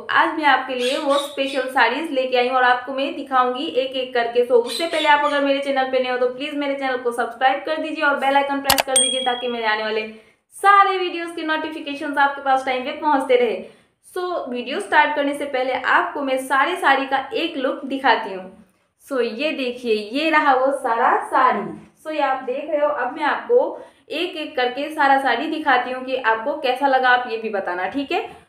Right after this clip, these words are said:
तो सबसे पहले मैं आपको दिखाती हूँ ये। So ये है blue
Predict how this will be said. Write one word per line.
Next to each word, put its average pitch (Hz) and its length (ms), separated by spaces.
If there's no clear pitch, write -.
तो 247 80
सबसे 277 340
पहले 311 280
मैं 254 100
आपको 220 260
दिखाती 226 420
हूँ 269 160
ये। 208 300
So 254 100
ये 294 400
है 285 220
blue 240 160